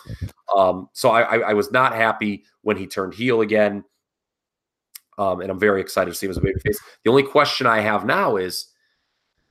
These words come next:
him and Sami Zayn. Are, are we just gonna forget that they were teaming up and K O walked out on him? Or is, like, are they just gonna be kept apart? Is there gonna, gonna be any tying of that loose end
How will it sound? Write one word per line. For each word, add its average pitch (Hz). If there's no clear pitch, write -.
him 190
and 247
Sami 240
Zayn. 160
Are, 107
are 107
we 110
just 107
gonna 110
forget 104
that 110
they 110
were 107
teaming 113
up 110
and 95
K 104
O 101
walked 98
out 120
on 120
him? 117
Or 90
is, 92
like, 95
are 107
they 104
just 101
gonna 104
be 92
kept -
apart? 113
Is 104
there 98
gonna, 101
gonna 107
be 104
any 135
tying 117
of 95
that 95
loose 107
end 90